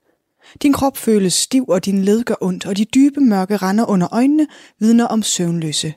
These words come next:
nætter. I et hjørne af det beskidte og uoplyste værelse får du øje på det, der holder dig fanget. En beskidt sprøjte og en lille skinnende flaske med en mørk væske. Din livline til en verden af skrøbelig lindring.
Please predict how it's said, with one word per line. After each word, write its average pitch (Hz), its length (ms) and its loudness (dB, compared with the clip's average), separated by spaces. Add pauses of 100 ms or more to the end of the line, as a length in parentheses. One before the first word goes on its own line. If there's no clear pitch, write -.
nætter. 143 360 -6 (1120)
I 247 80 2
et 226 60 0
hjørne 247 360 0
af 220 60 -2
det 185 100 -2
beskidte 220 480 -2
og 180 240 -2
uoplyste 180 580 -2
værelse 156 420 -6
får 233 140 -2
du 240 100 0
øje 196 220 0
på 233 120 -6
det, 202 280 -2
der 208 80 -2
holder 214 160 0
dig 220 120 -6
fanget. 151 400 -4 (840)
En 262 120 0
beskidt 269 340 -2
sprøjte 208 580 -4
og 233 100 0
en 233 100 4
lille 254 260 2
skinnende 214 420 0
flaske 190 420 -4
med 185 140 0
en 196 100 2
mørk 214 300 2
væske. 156 380 -4 (560)
Din 262 160 4
livline 269 480 2
til 240 200 0
en 208 80 2
verden 170 420 -4
af 196 240 -4
skrøbelig 165 440 -4
lindring. 139 400 -8